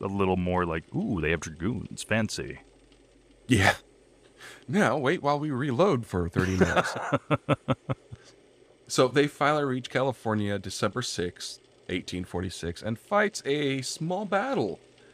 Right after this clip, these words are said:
Speaker 2: with the Californio Lancers at the Battle of San Pascual near San Diego. Twenty-two of S-,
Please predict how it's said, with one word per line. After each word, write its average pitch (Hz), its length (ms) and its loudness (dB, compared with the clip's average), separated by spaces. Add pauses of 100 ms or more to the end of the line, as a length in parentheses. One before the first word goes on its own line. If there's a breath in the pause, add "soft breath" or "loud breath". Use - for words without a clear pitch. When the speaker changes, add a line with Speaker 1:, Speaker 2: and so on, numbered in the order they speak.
(320 loud breath)
Speaker 2:
with 113 300 2
the 98 420 0
Californio 123 1200 0
Lancers 92 640 -6
at 104 200 -6
the 107 80 -4
Battle 104 340 -4
of 107 160 -2
San 90 380 -4
Pascual 104 840 -4
near 95 340 -2
San 90 240 -4
Diego. 101 440 -2 (920 loud breath)
Twenty-two 175 800 2
of 101 720 4
S-, - 320 -12